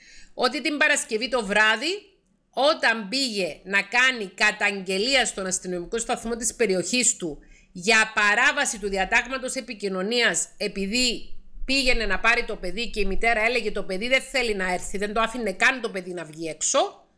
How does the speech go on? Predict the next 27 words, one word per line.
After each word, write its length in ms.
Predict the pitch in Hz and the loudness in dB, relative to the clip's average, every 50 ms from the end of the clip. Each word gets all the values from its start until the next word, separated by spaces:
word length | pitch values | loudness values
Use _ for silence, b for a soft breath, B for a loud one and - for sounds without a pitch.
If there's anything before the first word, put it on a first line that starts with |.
| _ _ | _ _
Για 180 | - 202 202 196 | 0 0 2 2
πέντε 280 | - 262 269 269 254 | 2 2 2 2 -2
χρόνια 400 | 240 - - 262 285 285 277 233 | -4 -2 0 0 0 2 0 -2
είχε 180 | 208 - - 196 | -2 -2 -2 -2
να 120 | 185 175 | -2 -2
δει 100 | 170 175 | -2 -4
το 120 | 165 185 160 | -4 -6 -4
παιδί 240 | 160 170 202 311 | -4 -4 -4 -4
και 80 | 311 349 | -2 -2
είχε 120 | 311 - | 0 0
αποφασίσει 560 | 311 247 220 202 - 208 196 185 285 269 262 233 | 0 -2 -2 -6 -6 -4 -4 -4 -4 -4 -4 -4
τότε 240 | 269 311 311 - | -4 -4 -4 -4
ότι 140 | 320 330 269 | -4 -2 -2
εγώ 160 | 269 247 285 | 0 0 0
θα 160 | 277 294 285 208 | 0 0 0 -2
πηγαίνω 360 | 196 202 233 262 240 220 196 | -2 -2 0 0 0 -2 -2
κάθε 200 | - 247 226 233 | -4 -2 -2 -4
εβδομάδα, 420 | 185 170 175 175 208 277 339 427 440 440 - B B B B B B B B B | -6 -4 0 2 2 2 2 0 -4 -6 -8 B B B B B B B B B
που 80 | - 233 | -4 -4
ήταν, 380 | 254 226 247 226 208 196 185 - | -2 2 2 2 2 0 -2 -8
είχε 220 | - 226 208 226 208 | -10 -10 -8 -8 -6
μια 160 | 214 220 214 | -4 -4 -2
φορά 180 | 220 220 220 | -2 -2 -4
την 120 | 226 220 233 | -2 -4 -4
εβδομάδα 380 | 220 196 185 180 196 214 202 | -6 -4 -4 -2 0 0 0
δικαίωμα 280 | 185 175 165 - 175 165 | 0 -2 -4 -4 -4 -4
επισκεψιών, 580 | 160 156 - - - 151 - - - 294 392 | -2 -4 -4 -4 -6 -6 -4 -2 0 0 -2